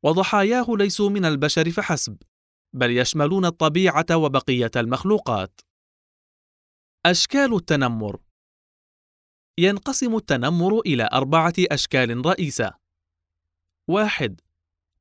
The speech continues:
التنمر النفسي أو الانفعالي. من أكثر أنواع التنمر تأثيرًا على الصحة النفسية للضحية، لأنه مصحوب بالسخرية والازدراء.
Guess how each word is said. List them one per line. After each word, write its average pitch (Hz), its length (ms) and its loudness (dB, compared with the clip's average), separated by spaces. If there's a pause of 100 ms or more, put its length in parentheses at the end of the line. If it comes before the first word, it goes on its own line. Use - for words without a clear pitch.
(120)
التنمر 233 600 2
النفسي 170 480 2
أو 165 320 2
الانفعالي. 139 800 0 (920)
من 120 220 -2
أكثر 165 420 0
أنواع 190 320 0
التنمر 214 580 0
تأثيرًا 175 600 0
على 139 160 2
الصحة - 420 -4
النفسية 151 600 0
للضحية، 135 760 0 (320)
لأنه 151 580 0
مصحوب 190 600 0
بالسخرية 135 760 0
والازدراء. 123 720 0